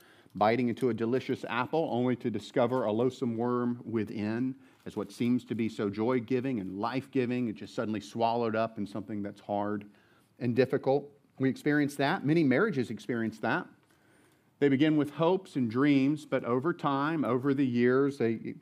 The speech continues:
live and then they seem to die a death by a thousand cuts as bitterness and despair creep in and unconfessed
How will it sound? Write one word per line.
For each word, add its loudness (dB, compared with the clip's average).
live -2
and -4
then -2
they 0
seem -2
to -4
die 0
a -4
death -4
by -2
a -8
thousand -2
cuts -4
as -8
bitterness -4
and -10
despair -2
creep -6
in -4
and -6
unconfessed -8